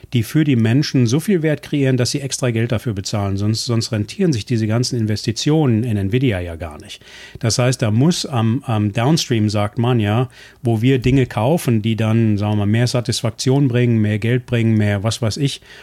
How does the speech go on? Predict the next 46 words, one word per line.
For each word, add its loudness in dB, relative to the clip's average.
Möglichkeiten 0
bieten, -2
da 0
muss 2
viel 2
getan 2
werden, -2
damit 0
sich -2
das 0
am 0
unteren 2
Ende 2
da 0
mit 0
den 0
Chips, -4
äh, -2
rentiert. 0
Also -2
es -4
ist -2
schon 2
ein 4
großes 0
Risiko. 0
Äh, 0
Daumen 2
halte 0
ich -6
gedrückt, 0
aber, 0
äh, -4
es -4
ist, -6
es -4
ist -4
kein, 2
äh, -2
kein 0
Slam 2
Dunk, 2
wie 0
man -4
hier -8
sagt. -14